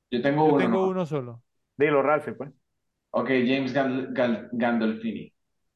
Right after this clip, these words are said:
Speaker 2: Ok, ¿puedo, puedo decir algo que, que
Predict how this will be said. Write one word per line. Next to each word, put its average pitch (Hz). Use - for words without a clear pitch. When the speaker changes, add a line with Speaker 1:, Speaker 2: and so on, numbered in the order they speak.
Speaker 2:
Ok, 185
¿puedo, 220
puedo 233
decir 185
algo 226
que, 170
que 147